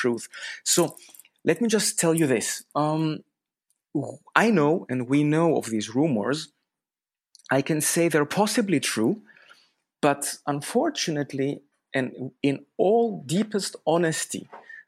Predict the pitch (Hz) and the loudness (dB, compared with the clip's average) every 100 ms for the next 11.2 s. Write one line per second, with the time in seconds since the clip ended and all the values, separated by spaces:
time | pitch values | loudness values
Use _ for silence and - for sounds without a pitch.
0 | _ _ - 156 143 151 156 220 196 175 | _ _ -14 -2 0 2 4 2 2 0
1 | 123 - - _ _ 135 143 143 139 131 | -2 -6 -12 _ _ 2 2 0 -2 -4
2 | 120 107 _ _ _ _ _ - 147 - | -4 -6 _ _ _ _ _ -2 0 2
3 | 160 165 - 160 175 - 170 175 165 107 | 4 4 2 2 2 2 2 4 2 -2
4 | - - - _ - 170 185 147 - 131 | -4 -20 -20 _ 0 2 2 2 2 2
5 | 156 - 98 127 - - - - - _ | 0 0 -2 -2 -4 -12 -16 -20 -20 _
6 | - 139 135 139 135 135 131 _ - 165 | -4 -2 0 0 -2 -4 -8 _ 2 4
7 | 185 151 147 135 135 127 123 123 - - | 4 2 0 0 2 2 2 0 -2 -2
8 | 131 131 147 160 - - 131 123 - 151 | 0 2 2 0 -4 -6 -4 0 0 0
9 | - - 151 131 113 117 - - - - | 0 0 2 4 2 -2 -12 -20 -14 -6
10 | 123 131 120 127 - 120 104 127 - 123 | -4 0 2 2 2 0 2 2 2 2
11 | 139 101 | 0 -2